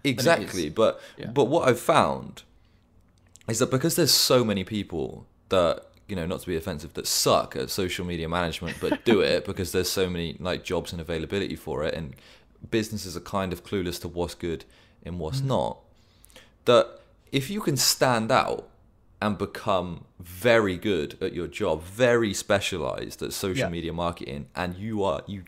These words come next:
Speaker 2: get results and you have fantastic results on your portfolio, because there's so much trash,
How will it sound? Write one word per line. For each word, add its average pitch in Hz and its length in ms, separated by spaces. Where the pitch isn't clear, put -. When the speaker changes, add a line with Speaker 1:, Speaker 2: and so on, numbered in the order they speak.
Speaker 2:
get 107 280
results 87 500
and 90 100
you 85 80
have 87 200
fantastic 85 500
results 85 420
on 87 100
your 80 100
portfolio, - 720
because 180 240
there's 175 160
so 156 120
much 110 220
trash, - 560